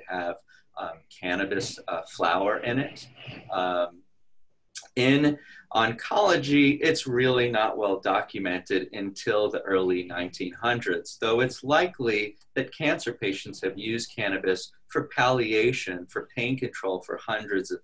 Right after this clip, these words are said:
not thousands of years. And this is an old Parke Davis, um, uh, glass bottle that, that, um, has cannabis as a fluid extract here. In the nineteen fifties and nineteen sixties,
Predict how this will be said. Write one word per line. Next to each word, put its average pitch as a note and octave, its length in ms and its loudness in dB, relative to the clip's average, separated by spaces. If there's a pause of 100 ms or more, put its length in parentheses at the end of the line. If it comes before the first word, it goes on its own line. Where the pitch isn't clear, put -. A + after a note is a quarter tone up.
not F2 220 -8 (200)
thousands F2+ 640 -2 (120)
of F2 100 -8 (100)
years. G2 640 -2 (320)
And A2 160 -6
this C3+ 220 2
is C3 120 -2
an D#3 200 2
old D3 540 4
Parke C#3+ 500 0
Davis, A2+ 600 2 (340)
um, F#2+ 580 -4 (100)
uh, F#2 160 0
glass B2 560 0
bottle G2+ 560 2 (300)
that, F#2+ 240 0 (100)
that, F#2 440 0
um, F2+ 320 -2 (260)
has F#2 280 -4 (160)
cannabis A#2 540 0
as - 180 -8
a F#2 100 -2
fluid G2 580 0
extract - 760 -8
here. E2 320 -6 (960)
In B2 120 0
the A#2+ 100 2
nineteen C#3 460 2
fifties C#3+ 460 4
and A#2 100 0
nineteen A#2 460 0
sixties, G#2 800 -2